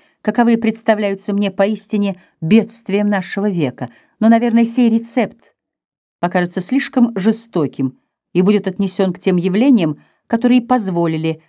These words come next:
сформировать распространенное сейчас суждение: бытие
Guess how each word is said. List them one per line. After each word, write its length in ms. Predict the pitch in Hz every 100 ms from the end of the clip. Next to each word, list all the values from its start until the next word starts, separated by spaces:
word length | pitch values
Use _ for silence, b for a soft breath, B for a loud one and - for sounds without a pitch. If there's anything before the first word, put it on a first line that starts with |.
| b
сформировать 760 | - - 175 170 165 160 156
распространенное 1000 | 170 160 - 160 - 165 175 220 196 165 143
сейчас 460 | 143 139 165 160
суждение: 840 | - 160 139 123 123 120 123 123 123 _ _ _ _
бытие 800 | 156 156 151 - 127 127 156 180